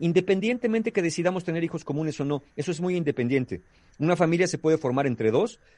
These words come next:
porque es esta vida común, esta vida conjunta, que caray, como siempre he dicho, si esta vida es una, ¿por qué no procurar hacerla lo más agradable posible? Entonces,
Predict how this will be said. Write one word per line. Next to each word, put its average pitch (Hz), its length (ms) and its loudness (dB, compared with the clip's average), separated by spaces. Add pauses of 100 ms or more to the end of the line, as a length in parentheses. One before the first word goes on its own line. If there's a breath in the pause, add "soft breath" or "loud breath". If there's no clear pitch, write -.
(100)
porque 143 320 2
es 156 180 -2
esta 156 280 2
vida 151 260 4
común, 143 360 0
esta 151 200 -2
vida 139 180 2
conjunta, 180 520 -2 (540 soft breath)
que 127 100 -6
caray, 147 300 4
como 123 340 -2
siempre 165 300 -2
he - 20 -4
dicho, 156 340 -2 (240)
si - 260 2
esta 170 200 4
vida 151 180 4
es 156 120 -2
una, 165 320 0 (840)
¿por 127 180 0
qué 156 100 2
no 151 140 4
procurar 139 380 2
hacerla 135 500 2 (320 soft breath)
lo 131 180 2
más 135 240 2
agradable 110 460 2
posible? 92 460 -6
Entonces, 185 520 0